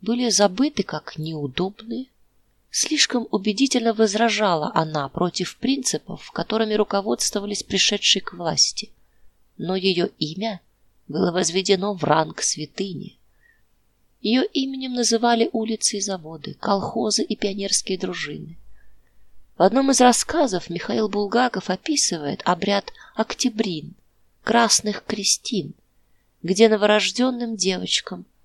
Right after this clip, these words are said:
как самые революционные, предлагают имена Розы и Клары в честь Клары Цеткин.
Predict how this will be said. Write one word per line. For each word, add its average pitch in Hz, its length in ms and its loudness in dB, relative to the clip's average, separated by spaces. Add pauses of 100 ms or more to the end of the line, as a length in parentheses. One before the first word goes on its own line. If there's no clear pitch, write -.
(140)
как 160 200 0
самые 233 460 4
революционные, 202 840 0
предлагают 180 580 4
имена 185 480 -4 (220)
Розы 202 560 0 (200)
и 156 80 -4
Клары 160 640 -2 (600)
в - 60 -20
честь - 240 -2
Клары 143 260 -6
Цеткин. - 560 -8